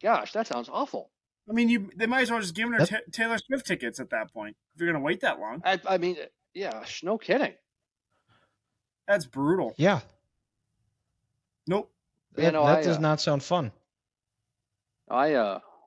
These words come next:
Speaker 1: I caught, I caught the action on Sunday.
Speaker 3: Okay.
Speaker 1: Yeah, I, by the time I got to the T V, it was, I, I turned it in for the back nine.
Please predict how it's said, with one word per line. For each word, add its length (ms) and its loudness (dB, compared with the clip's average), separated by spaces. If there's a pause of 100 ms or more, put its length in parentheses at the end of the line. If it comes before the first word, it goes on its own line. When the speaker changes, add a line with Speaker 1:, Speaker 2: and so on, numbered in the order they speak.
(500)
Speaker 1:
I 80 -2
caught, 280 0
I 120 2
caught 220 0
the 100 0
action 260 0
on 120 -2
Sunday. 520 -6 (1080)
Speaker 3:
Okay. 420 2 (460)
Speaker 1:
Yeah, 160 4
I, 240 2 (180)
by 80 0
the 80 -4
time 260 -2
I 160 2
got 260 -2
to 80 -12
the 80 -8
T 280 -4
V, 260 0
it 100 -2
was, 560 2 (640)
I, 180 -6
I 80 -6
turned 240 -2
it 80 0
in 140 -2
for 100 -10
the 100 -6
back 240 2
nine. 300 -8